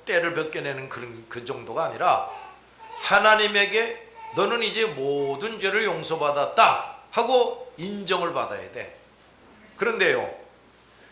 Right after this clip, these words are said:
우리의 그 죄가 단 하나도 인간의 수단이나 노력으로는 단 하나도 용서될 수가 없어요. 어? 그래서 자, 인류 역사상에 많은 사람들이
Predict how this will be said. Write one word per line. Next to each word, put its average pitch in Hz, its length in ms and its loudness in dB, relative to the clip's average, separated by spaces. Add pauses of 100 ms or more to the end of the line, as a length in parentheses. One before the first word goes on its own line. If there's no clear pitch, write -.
(100)
우리의 254 340 4
그 254 200 0
죄가 135 680 0 (240)
단 262 260 6
하나도 170 720 2 (1000)
인간의 240 800 4
수단이나 190 680 2
노력으로는 143 680 -4 (520)
단 294 260 4
하나도 277 600 4
용서될 160 480 -4
수가 - 220 -14
없어요. - 240 -20 (960)
어? - 180 -12 (260)
그래서 127 460 2 (640)
자, 123 420 4
인류 202 240 -2
역사상에 147 840 0
많은 - 380 -2
사람들이 147 760 -2